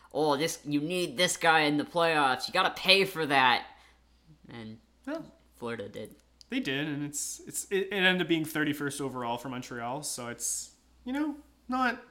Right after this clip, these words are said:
Speaker 2: not an amazing value in return. Could have been so much better. Oh, Florida really ruined that for us.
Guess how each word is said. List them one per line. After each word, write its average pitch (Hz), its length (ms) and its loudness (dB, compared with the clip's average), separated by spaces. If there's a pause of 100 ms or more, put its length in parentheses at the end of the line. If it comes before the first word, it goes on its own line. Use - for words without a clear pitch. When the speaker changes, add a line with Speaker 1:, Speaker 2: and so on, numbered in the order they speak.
(120)
Speaker 2:
not 185 180 -4
an 147 60 -4
amazing 117 440 -8
value 110 320 -12 (220)
in 139 80 -10
return. 120 340 -12 (500)
Could 170 160 -2
have 147 80 0
been 135 120 -2
so 139 220 0
much 131 180 -6
better. 120 280 -6 (100)
Oh, 127 180 -2
Florida 127 360 -8
really 123 200 -6
ruined 123 260 -6
that 117 180 -10
for 117 180 -10
us. - 200 -8